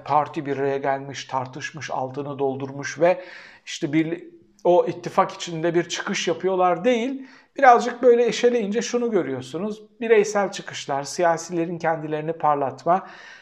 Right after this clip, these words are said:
kendilerinin karşılaştıkları zorlukları büyüterek çözme gibi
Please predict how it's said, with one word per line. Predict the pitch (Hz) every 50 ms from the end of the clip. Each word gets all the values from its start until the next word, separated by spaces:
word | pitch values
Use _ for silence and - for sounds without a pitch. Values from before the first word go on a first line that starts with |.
| _ _
kendilerinin | - 185 175 175 180 180 180 185 180 185 190 185
karşılaştıkları | 180 175 170 160 156 - - 180 160 - - - 175 - 180 170 180 180 170
zorlukları | 156 165 165 165 160 156 160 - 170 165 180 165 147 147
büyüterek | 170 175 165 170 - 185 170 160 139 -
çözme | - - 147 139 131 156 185 175
gibi | 139 147 143 156 233 262 - -